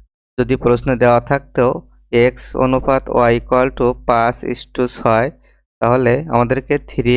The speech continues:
এক্স is to ফাইভ ওয়াই এর মান বের করতে হবে। তাহলে থ্রি এক্স বাই ফাইভ ওয়াই, এখানে x এর মান হলো ফাইভ এবং y এর মান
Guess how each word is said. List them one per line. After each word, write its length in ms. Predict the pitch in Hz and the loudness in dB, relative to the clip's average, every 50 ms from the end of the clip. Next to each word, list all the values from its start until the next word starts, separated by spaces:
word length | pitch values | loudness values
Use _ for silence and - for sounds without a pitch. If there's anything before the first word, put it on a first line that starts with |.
| 131 | 2
এক্স 140 | 143 143 - - 147 131 | 0 -2 -6 -8 -8 -8
is 80 | - - - - | -8 -8 -12 -4
to 80 | - 143 156 - | -2 -2 -2 -2
ফাইভ 200 | - - 123 120 120 127 | -2 0 0 0 2 2
ওয়াই 120 | 131 139 160 | 2 2 2
এর 80 | 175 - 131 123 | 0 -2 -2 -2
মান 140 | 123 143 175 196 - 170 | -2 -2 -2 -6 -4 -2
বের 140 | 147 127 117 - | -2 -2 -2 -2
করতে 260 | - 131 - - - 123 113 | -6 -6 -6 -4 -2 -2 -2
হবে। 180 | 107 104 117 127 - - _ _ _ _ _ _ _ _ _ - | 0 0 -2 -6 -6 -8 _ _ _ _ _ _ _ _ _ -2
তাহলে 220 | 123 120 123 135 135 123 - | 0 0 2 0 -2 -2 -4
থ্রি 180 | - 120 120 127 127 135 | -4 0 2 2 2 2
এক্স 140 | 147 - - - - 131 123 | 0 -2 -8 -12 -6 -2 0
বাই 160 | 123 127 147 170 165 - | 2 2 0 0 -2 -4
ফাইভ 220 | - - 123 123 123 120 120 | -2 0 2 2 2 2 2
ওয়াই, 180 | 120 120 131 156 185 - - _ _ _ _ _ _ _ _ _ _ _ _ _ _ _ - | 2 2 2 0 -2 -8 -16 _ _ _ _ _ _ _ _ _ _ _ _ _ _ _ -10
এখানে 240 | - - 143 135 127 123 123 | -2 -2 0 2 2 0 0
x 40 | - - - | -2 -2 -2
এর 80 | 151 147 147 143 | -2 0 2 0
মান 140 | 135 135 139 139 | 0 0 0 0
হলো 180 | 135 135 135 147 147 - - | 2 2 2 2 2 2 0
ফাইভ 260 | - 135 117 123 139 151 151 - - | 0 2 2 2 2 0 0 0 -2
এবং 180 | 127 120 127 139 151 147 135 120 117 | 0 2 0 0 2 2 2 2 4
y 20 | 117 | 2
এর 80 | 120 120 120 123 | 2 2 2 2
মান 140 | 131 135 | 0 0